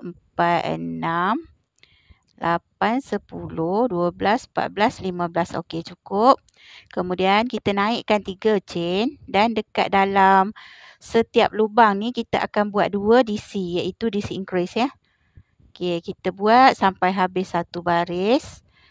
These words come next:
Dua D C di setiap lubang. Okey, ni dua. Lubang yang lain pun kita kena buat dua D C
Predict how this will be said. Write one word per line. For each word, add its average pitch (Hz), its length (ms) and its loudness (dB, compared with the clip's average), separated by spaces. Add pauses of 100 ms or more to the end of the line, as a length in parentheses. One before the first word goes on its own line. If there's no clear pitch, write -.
(340)
Dua 196 400 2
D 196 160 -4
C 247 320 -4
di 214 240 -4
setiap 185 880 -2
lubang. 170 480 0 (4000)
Okey, 175 380 -4
ni 165 100 -6
dua. 214 720 2 (1800)
Lubang 190 240 -2
yang 190 160 -2
lain 190 240 0
pun 269 240 0
kita 190 320 -4
kena 185 240 -4
buat 196 480 2
dua 196 320 0
D 202 160 -4
C 175 320 -12